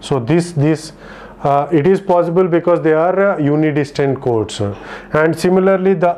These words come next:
other combination is, uh, this subcube. Wrap around. So, uh, if you wrap around like this, uh, this is going to be the another subcube. How many subcubes are there?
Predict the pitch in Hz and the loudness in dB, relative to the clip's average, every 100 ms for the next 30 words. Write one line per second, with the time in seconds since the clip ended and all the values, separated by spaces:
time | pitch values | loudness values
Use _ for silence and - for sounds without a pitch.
0 | 156 156 160 185 175 160 - - - - | 0 2 2 0 0 -10 -16 -20 -20 -20
1 | - 156 151 156 156 160 - 160 156 185 | -6 -2 0 2 0 0 0 0 2 0
2 | 190 214 160 117 143 160 - 131 - - | 0 0 0 -4 -4 -4 -2 -4 -4 -4
3 | 104 95 - - - - - 135 131 143 | -4 -6 -10 -16 -20 -20 -8 -2 2 2
4 | 156 170 160 170 190 180 185 - - - | 2 2 2 2 0 -2 -4 -6 -20 -20
5 | - - - - - - - - - - | -20 -20 -20 -20 -20 -20 -20 -20 -20 -20
6 | - - - - - - - - - 156 | -20 -20 -20 -20 -20 -20 -20 -20 -4 0
7 | 151 160 151 165 170 180 170 151 156 - | 0 2 -2 0 -2 0 2 2 0 0
8 | 185 185 180 165 160 139 208 208 247 254 | 2 2 2 0 0 0 0 2 2 2
9 | - - - 131 120 208 208 208 196 - | -4 -18 -6 -4 0 0 2 0 0 0
10 | 165 156 156 156 170 180 - 139 147 147 | 0 0 0 0 2 2 0 0 0 2
11 | 165 156 127 104 - 104 95 113 - - | 0 0 -4 -4 -2 -2 -2 -8 -10 -10
12 | - 170 190 202 208 202 185 - 202 196 | -2 0 2 2 0 0 -2 0 0 2
13 | 190 175 185 220 - | 0 0 2 2 0